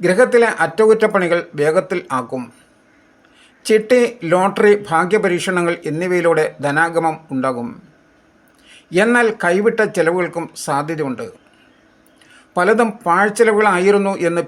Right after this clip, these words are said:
പിന്നീട് തോന്നിയേക്കും. മംഗളകർമ്മങ്ങളിൽ മുഖ്യ പങ്കുവഹിക്കുവാൻ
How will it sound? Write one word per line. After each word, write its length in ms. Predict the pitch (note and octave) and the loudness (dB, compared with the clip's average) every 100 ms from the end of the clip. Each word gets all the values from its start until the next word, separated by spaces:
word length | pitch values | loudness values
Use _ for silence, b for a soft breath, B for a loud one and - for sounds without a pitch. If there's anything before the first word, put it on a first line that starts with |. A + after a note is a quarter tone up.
| E3 | -4
പിന്നീട് 320 | D3+ F3 E3+ E3+ | -4 -2 -4 -4
തോന്നിയേക്കും. 500 | C#3+ C#3+ D#3+ D#3 B2+ A2 - _ _ _ _ _ _ _ b b b - | -4 -2 -2 -4 -6 -12 -18 _ _ _ _ _ _ _ b b b -4
മംഗളകർമ്മങ്ങളിൽ 960 | E3+ G3+ B3 A#3 G3 F3 G3+ F#3+ F3+ F3+ - D3 | -2 2 2 2 0 0 0 0 -2 -2 -8 -10
മുഖ്യ 240 | D#3 G#3 G3+ G3+ | -4 -2 -2 -2
പങ്കുവഹിക്കുവാൻ 640 | D3+ F3+ F#3+ D#3 C#3+ D#3 | -4 -2 -4 -4 -4 -6